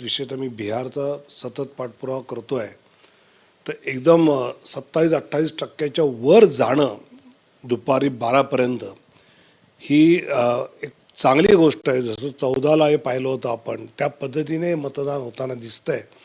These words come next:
मला वाटतं की पहिल्या फेजमध्ये मतदान होताना जे आम्हाला, अ, काळजी होती की येणार तर मोदीच, कशाला बाहेर पडलं पाहिजे, हे भाजप समर्थक पण करत होते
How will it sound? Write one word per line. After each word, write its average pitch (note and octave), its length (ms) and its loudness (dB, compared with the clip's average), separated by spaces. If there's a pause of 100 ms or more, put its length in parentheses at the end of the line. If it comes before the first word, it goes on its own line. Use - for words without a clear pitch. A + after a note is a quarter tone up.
(640)
मला E3 120 8
वाटतं G#3 120 6
की G#3+ 60 8
पहिल्या G3+ 640 8 (580)
फेजमध्ये F#3 500 6
मतदान F3 360 2
होताना E3 340 0
जे D#3+ 160 0
आम्हाला, D#3+ 640 2 (220)
अ, B2+ 140 -8 (140)
काळजी C3+ 300 -6
होती D3 280 -4
की D#3 240 -8 (1200)
येणार E3+ 280 4
तर G#3 120 6
मोदीच, D#3+ 520 2 (560)
कशाला E3+ 260 0
बाहेर C3 220 4
पडलं A2+ 300 -6
पाहिजे, G2+ 340 -14 (1120)
हे F#3+ 500 6 (520)
भाजप B2+ 400 0
समर्थक E3 540 4
पण G3+ 240 2
करत G3+ 240 2
होते G#3 340 4